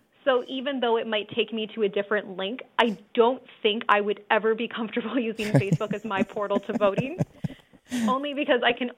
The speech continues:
Speaker 1: only think about the U S federal election. So
Speaker 2: Mm.
Speaker 1: nice try, Facebook. I
Speaker 2: <laughs>
Speaker 1: don't know if it'll impact other people, but that certainly wasn't the route that I was taking. Um,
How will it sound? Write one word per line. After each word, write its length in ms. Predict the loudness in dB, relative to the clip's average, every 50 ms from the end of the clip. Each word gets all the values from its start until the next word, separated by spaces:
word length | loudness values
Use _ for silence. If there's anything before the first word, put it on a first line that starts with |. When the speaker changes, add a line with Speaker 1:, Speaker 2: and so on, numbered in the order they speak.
| _ 0
Speaker 1:
only 340 | 0 0 0 -2 -2 -2
think 220 | -2 -2 -2 -2 0
about 340 | 0 0 -2 -2 -4 -6 -6
the 80 | -4
U 120 | 0 0 0
S 120 | 0 -2 -4 -2 0
federal 340 | 0 2 2 0 -2 -2 -2
election. 600 | -4 -4 -4 -4 -6 -6 -6 -4 -4 -6 -6 -2 4
So 80 | 4
Speaker 2:
Mm. 720 | 6 6 4 2 0 -2 -8 _ _ _ _ -20 -10 -4
Speaker 1:
nice 220 | -2 0 0 -2 -2 -6 -2
try, 280 | 4 6 6 6 6 2
Facebook. 520 | 0 -4 -4 -4 -4 -2 0 2 4 2 2 4 2
I 200 | 2 2 2 0 -2 -4
Speaker 2:
<laughs> 100 | -4 -2
Speaker 1:
don't 240 | -2 -2 -2 0 -2
know 100 | -6 -8
if 100 | -4 0
it'll 160 | 2 2 2
impact 320 | 0 2 0 0 0 2 -2
other 240 | -2 0 0 -2 -2
people, 360 | -4 -8 -4 -2 0 0 2
but 200 | 0 0 2 2
that 180 | 2 0 0 -2 -2
certainly 640 | 0 0 0 0 -2 -4 -2 -2 -2 -2 -4 -6 -8 -16 _ _ _ _ _ _ _ 2
wasn't 360 | 4 4 6 6 4 2 2
the 80 | 2 4
route 220 | 4 4 4 6
that 160 | 4 4 6
I 160 | 6 6 6 8
was 140 | 6 4 4 2
taking. 420 | 0 0 0 0 -4 -6 -6 -8 -10 -14 _ -20 -20 -20 -20 _ _ 2
Um, 640 | 4 4 4 4 4 2 0 -2 -4 -6 -8 -12